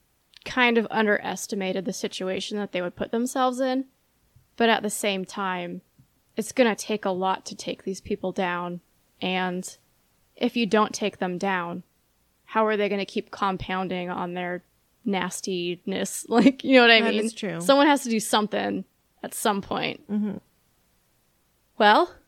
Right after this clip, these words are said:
Speaker 1: we can't play Outlast without a camera, but Waylon grabs one that was filming him and starts his escape attempt.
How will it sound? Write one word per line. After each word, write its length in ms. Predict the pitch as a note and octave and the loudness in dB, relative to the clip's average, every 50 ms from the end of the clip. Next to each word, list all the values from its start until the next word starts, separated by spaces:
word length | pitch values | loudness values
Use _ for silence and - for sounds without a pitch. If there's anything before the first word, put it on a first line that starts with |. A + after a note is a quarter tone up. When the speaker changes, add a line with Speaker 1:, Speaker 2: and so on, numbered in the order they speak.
| _ _ | _ _
Speaker 1:
we 100 | A3+ A#3+ | -4 -4
can't 360 | A#3 - - B3 C4+ - - | -2 0 2 4 4 2 2
play 200 | - - C4 B3+ | 0 0 0 2
Outlast 540 | - - A3 B3+ C#4+ C#4 C4 A#3+ B3 C4 - | 2 2 2 2 4 4 4 4 2 2 -2
without 260 | B3+ - B3 A#3+ A3+ | -2 -2 0 0 0
a 40 | G#3+ | 0
camera, 600 | G#3+ - - A3+ B3 D4 C#4 A#3+ A3 A#3+ C#4+ C#4 _ _ _ _ _ _ _ _ _ _ _ _ _ | -2 -2 -2 0 2 2 4 4 4 2 2 -2 _ _ _ _ _ _ _ _ _ _ _ _ _
but 160 | - A#3 G#3 | 0 2 4
Waylon 320 | A3 A#3 C4 D4 C4+ A#3+ A3 | 6 6 8 8 6 6 6
grabs 360 | - G#3+ G#3 A#3+ C#4 C4+ A#3+ | 6 6 6 6 6 6 4
one 140 | A#3 A#3 A3+ | 4 4 4
that 100 | G#3 G#3 | 4 4
was 160 | G3 F#3+ - | 2 0 -2
filming 340 | - - G3+ G3+ G3 G3 G3 | -2 -2 -2 0 0 -2 -2
him 300 | G#3+ G#3+ G#3 A#3 C4 C4 - | -2 0 0 0 0 0 0
and 240 | C#4+ G3+ G3+ G3+ G3+ | 0 0 0 0 -2
starts 380 | - - G#3+ G#3+ A#3 - - | -4 -2 -2 -2 -2 -2 -2
his 120 | A#3+ G#3+ G3 | -4 -4 -4
escape 360 | G3 - - G#3 A#3 - - | -6 -6 -6 -4 -4 -4 -6
attempt. 440 | C4+ - G#3+ G3+ A3 B3+ - - | -6 -4 -2 -2 -2 -4 -6 -10